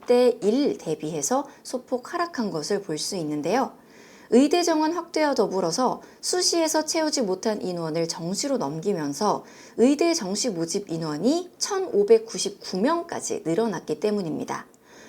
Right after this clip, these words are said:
올해 의대 수시 모집에서 정시로 이월된 인원은 백오 명이고요. 전년 인원, 이월 숫자 삼십삼 명의 세 배가 넘는 수치였습니다.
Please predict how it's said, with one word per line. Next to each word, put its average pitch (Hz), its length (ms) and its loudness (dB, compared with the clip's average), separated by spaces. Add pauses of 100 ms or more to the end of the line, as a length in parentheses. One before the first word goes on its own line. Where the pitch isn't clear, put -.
(220)
올해 349 280 6
의대 269 320 6
수시 370 280 2
모집에서 277 560 2
정시로 214 540 2
이월된 277 580 2
인원은 214 500 0 (220)
백오 170 500 -4
명이고요. 240 760 0 (400)
전년 247 760 2
인원, 208 460 -2
이월 226 340 4
숫자 202 520 -2
삼십삼 349 680 -6
명의 233 400 0 (160)
세 156 300 -6
배가 170 400 0
넘는 190 400 -2
수치였습니다. - 920 -8